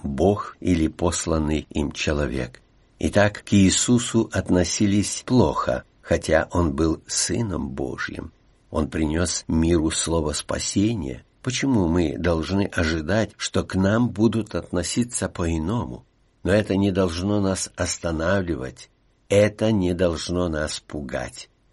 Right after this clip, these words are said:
Господь знает, как войти в сердца людей. Это от нас зависит, быть последовательными и постоянными в жизни Слова Божия.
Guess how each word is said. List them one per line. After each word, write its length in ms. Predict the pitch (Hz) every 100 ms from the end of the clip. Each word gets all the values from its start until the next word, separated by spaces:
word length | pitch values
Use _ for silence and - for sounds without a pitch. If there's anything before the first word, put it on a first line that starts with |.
| _
Господь 420 | - 80 - 90 76
знает, 480 | 76 85 76 73
как 280 | - 76 73
войти 560 | 78 78 73 - 78 -
в 80 | -
сердца 760 | - - 76 - - 71 71 - _
людей. 640 | - 76 67 64 71 71 71 _ _ _
Это 260 | 120 117 -
от 280 | 113 104
нас 340 | 113 120 101 -
зависит, 680 | 78 76 82 - - - -
быть 500 | 69 71 101 127 -
последовательными 1200 | - 76 - 82 95 101 90 - 87 87 87 85 -
и 80 | 90
постоянными 1000 | 90 - - 69 69 85 80 80 78 78
в 120 | 87
жизни 540 | 71 73 73 78 76 78
Слова 440 | - 69 67 69
Божия. 600 | 64 67 67 62 60 55